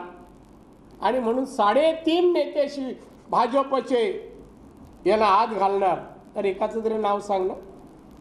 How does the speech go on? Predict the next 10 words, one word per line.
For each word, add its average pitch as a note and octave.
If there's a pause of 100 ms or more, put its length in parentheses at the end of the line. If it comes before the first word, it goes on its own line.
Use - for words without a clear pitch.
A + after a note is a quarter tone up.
(600)
नाव B3+
सांग, A3+
नाही A3+
तर B3
आम्ही B3+
सांगतो C4
ना, C#4+
तुझी A#3
नाव B3+
सांगितलं, D4